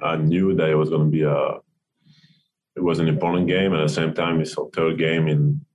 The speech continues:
three and a half days, so I knew that, uh, you know, I was gonna have to have a great impact. And, uh, and I talked to Donovan the same thing. We,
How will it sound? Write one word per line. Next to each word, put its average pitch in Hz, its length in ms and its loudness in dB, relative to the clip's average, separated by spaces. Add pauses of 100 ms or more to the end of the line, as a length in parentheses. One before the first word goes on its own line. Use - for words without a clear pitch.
(120)
three 85 180 -2
and 80 80 2
a 76 60 0
half 76 240 -2
days, 85 420 -2
so 73 160 -2
I 69 60 -2
knew 80 240 0
that, 73 200 0
uh, 69 200 -6 (1040)
you 73 100 -6
know, 76 160 0
I - 20 -2
was 76 160 0
gonna 78 220 0
have 78 240 -2
to 76 580 0 (480)
have 78 140 -4
a - 60 -4
great 85 240 -2
impact. 78 440 -4 (220)
And, 76 220 0
uh, 73 400 2 (560)
and 80 100 -2
I 76 80 -2
talked 80 240 -4
to - 60 -12
Donovan 78 360 0
the 76 60 0
same 80 240 -4
thing. 85 300 -2 (280)
We, 71 340 -6